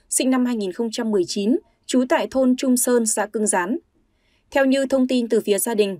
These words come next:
khi đi cháu mặc áo màu xanh nước biển, quần đùi màu đen, cháu cao khoảng chín mươi xăng ti mét, nặng mười bảy ki-lô-gam.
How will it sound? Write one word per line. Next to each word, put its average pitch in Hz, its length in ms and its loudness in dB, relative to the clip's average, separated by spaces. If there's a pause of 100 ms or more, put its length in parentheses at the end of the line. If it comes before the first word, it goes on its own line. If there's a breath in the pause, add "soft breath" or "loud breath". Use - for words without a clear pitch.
(140)
khi 254 200 0
đi 226 280 0
cháu 196 160 -6
mặc 254 180 -4
áo 185 180 -6
màu 240 180 0
xanh 220 220 -2
nước 285 140 -4
biển, 208 220 2 (260)
quần 247 140 2
đùi 233 140 0
màu 214 200 2
đen, 240 280 0 (360)
cháu 214 180 2
cao 285 220 -2
khoảng 196 320 -6
chín 214 260 -2
mươi 269 100 0
xăng 226 180 -4
ti 220 100 -2
mét, 247 300 -4
nặng 202 240 -6
mười 190 140 -2
bảy 180 140 0
ki-lô-gam. 202 440 -2